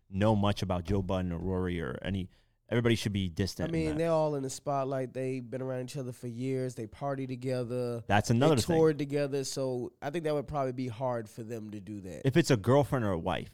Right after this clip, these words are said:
Speaker 1: if it's, like, a random girl, okay, whatever, it is what it is. Um, that's one thing, the female thing. The second thing is bringing close friends to business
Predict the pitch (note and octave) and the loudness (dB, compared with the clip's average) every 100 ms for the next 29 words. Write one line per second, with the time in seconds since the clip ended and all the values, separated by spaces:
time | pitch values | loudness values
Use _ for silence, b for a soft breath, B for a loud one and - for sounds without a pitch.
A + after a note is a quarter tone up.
0 | - C3 - A#2+ F#2 G2+ F#2 F2 C#2 A#1+ | -6 -2 -2 -2 0 0 -2 -2 -4 -6
1 | _ - - C#2 C#2+ C2 - D2 - - | _ -18 -10 -6 -6 -6 -10 -10 -12 -12
2 | - - - _ _ _ G2 F#2 F2+ F2 | -12 -14 -20 _ _ _ -2 0 0 -4
3 | - - B2+ - A2+ G2 D#2+ E2+ E2+ G2+ | -6 2 2 4 4 4 -2 -4 -4 -2
4 | F2+ D2 C#2+ F#2+ G#2 F2 - D#3 F3 A2+ | -2 -4 -8 -10 -12 -6 -2 0 0 0
5 | G#2+ G2 C#2+ F2+ F2+ F2 - _ _ _ | 0 0 0 0 0 -2 -8 _ _ _
6 | _ _ - A2+ C#3 A2+ - A2+ A#2+ G#2 | _ _ 0 4 4 4 2 4 4 2
7 | - G#2 F2+ E2 E2+ E2 - D2+ - | -2 -2 -2 -6 -6 -6 -6 -10 -12